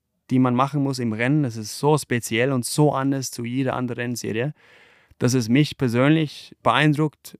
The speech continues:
was alles da reinsteckt. Ob es Ingenieuren sind im Hintergrund, die das Ganze aufstellt, ob es die Fahrer sind, die das Ganze managen muss während des Rennen,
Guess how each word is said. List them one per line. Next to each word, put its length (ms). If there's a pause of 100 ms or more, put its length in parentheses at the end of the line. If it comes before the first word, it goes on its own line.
(100)
was 240
alles 280
da 120
reinsteckt. 640 (380)
Ob 200
es 80
Ingenieuren 520
sind 280
im 160
Hintergrund, 640
die 80
das 160
Ganze 320
aufstellt, 580 (440)
ob 140
es 80
die 100
Fahrer 420
sind, 180
die 80
das 160
Ganze 280
managen 420
muss 260
während 160
des 180
Rennen, 320